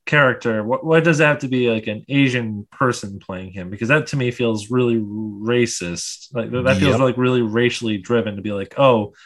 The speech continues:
Speaker 1: only Asian people can do kung fu characters in, in movies or T V." Like, I'm all for creating more diverse roles in Hollywood.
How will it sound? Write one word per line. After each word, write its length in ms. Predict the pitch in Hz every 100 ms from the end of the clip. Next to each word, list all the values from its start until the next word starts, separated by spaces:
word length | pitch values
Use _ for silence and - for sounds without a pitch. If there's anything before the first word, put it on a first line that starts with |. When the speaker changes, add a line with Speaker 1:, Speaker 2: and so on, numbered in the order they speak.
| _ -
Speaker 1:
only 260 | 123 117
Asian 360 | - 127 120 113
people 440 | 113 104 92 85 -
can 100 | 107
do 260 | 104 92 -
kung 200 | 135 110
fu 180 | 127 113
characters 560 | 127 127 117 95 90
in, 280 | 92 90 87 104
in 160 | 92
movies 320 | 110 110 104
or 80 | 92
T 240 | 80 90 85
V." 380 | 120 107 85 - _ _ _ _ -
Like, 320 | 98 95 - _ _ _ _
I'm 160 | 131
all 200 | 143 147
for 680 | 139 139 139 139 135 127 127 _ _ _ _ _ _ _ _
creating 420 | - 139 139 135 131
more 720 | 127 127 123 120 117 107 90
diverse 480 | 120 120 120 117 -
roles 680 | 123 127 143 156 156 - _
in 340 | 113 110 110 -
Hollywood. 560 | - 135 151 175 214